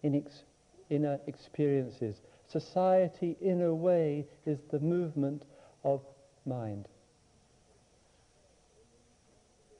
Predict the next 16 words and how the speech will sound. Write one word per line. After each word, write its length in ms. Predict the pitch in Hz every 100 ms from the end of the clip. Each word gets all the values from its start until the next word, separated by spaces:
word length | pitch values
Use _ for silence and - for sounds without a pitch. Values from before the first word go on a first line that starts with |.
| _ _ _ _ _ _ - - _
Then 200 | - 226
when 160 | 233 240
we 100 | 240
begin 320 | 220 214 220
to 100 | -
look 300 | 214 208 196
at 120 | 185 180
ourselves, 760 | 180 170 - 202 180 139 147 - - - - -
sometimes, 840 | - 214 220 220 185 170 180 196 - - -
and 140 | 160 165
again, 560 | 156 170 170 165 170 - -
this 160 | 170 - -
kind 220 | 180 175
of 120 | 147
work 320 | 160 160 170 - - -
can 280 | - 156